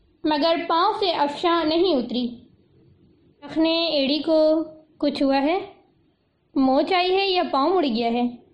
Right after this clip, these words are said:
وہ گردن ترچھی کر کے اس کے پاؤں کو دیکھتا کہہ رہا تھا، نہیں، میرا پاؤں تو بالکل ٹھیک ہے۔ مگر وہ، ہم،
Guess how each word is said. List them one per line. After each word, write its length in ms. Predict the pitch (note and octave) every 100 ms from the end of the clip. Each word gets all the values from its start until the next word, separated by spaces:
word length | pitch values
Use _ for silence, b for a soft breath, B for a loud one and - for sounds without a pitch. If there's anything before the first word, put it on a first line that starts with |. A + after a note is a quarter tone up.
| _ _ _ _ _ _ _ _ _ - _ -
وہ 120 | E4+ D4+
گردن 480 | F#4+ F4 A4 A4+ G4+
ترچھی 440 | E4+ E4+ G4+ G4
کر 180 | E4 E4+ E4
کے 180 | A#3+
اس 180 | A#3+ C#4
کے 120 | E4
پاؤں 320 | D#4+ D#4+ D#4 F4+
کو 200 | F4+ E4+
دیکھتا 440 | C4 C#4 - D#4+ D#4
کہہ 160 | D#4
رہا 180 | D#4+ A#3
تھا، 200 | A3+ C4+ D4+ - _ _ _ _ _ _ _ _ _
نہیں، 480 | D4+ D#4 C#4 B3+ D4
میرا 220 | F4 F4 F4
پاؤں 200 | F4+ F4+
تو 80 | F#4
بالکل 380 | D4+ F4+ F4+ F#4
ٹھیک 360 | F#4 F#4 F#4 F#4
ہے۔ 220 | B3 A3 A#3+ - _ _ _ _ _ _ _ _
مگر 340 | E4 E4+ F4+ F#4+
وہ، 360 | F4 F#4+ F#4+ F#4+ F#4 - _ _ _ _ _ _ _ -
ہم، 480 | D4+ F#4 E4 A3 A3